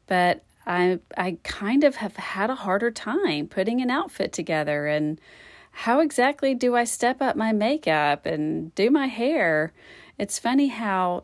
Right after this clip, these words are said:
just one year can undo many years' worth of training.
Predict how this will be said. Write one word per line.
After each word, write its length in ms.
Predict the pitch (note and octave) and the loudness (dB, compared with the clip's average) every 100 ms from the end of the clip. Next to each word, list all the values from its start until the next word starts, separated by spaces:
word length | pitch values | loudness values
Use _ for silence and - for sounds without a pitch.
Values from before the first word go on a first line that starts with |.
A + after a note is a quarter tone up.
| F#3 | -6
just 300 | F#3+ F#3 F3 | -6 -6 -6
one 360 | E3 F3 G3+ | 0 2 2
year 380 | G3 E3+ D#3 D3+ | 2 0 0 -2
can 180 | - F3+ | -4 -6
undo 640 | - E3+ E3 E3 D#3+ D#3 | -2 -2 0 -2 0 -2
many 500 | - F3 F#3 G#3+ G#3+ | -4 -4 -2 0 0
years' 380 | E3+ D#3+ D#3 D#3 | -2 -4 -4 -6
worth 400 | D#3 D3 D3+ - E3+ | -6 -6 -8 -12 -16
of 120 | - | -12
training. 720 | - F3 A#3 A3 C#3+ C#3 D#3+ | -4 -2 0 0 -2 -6 -12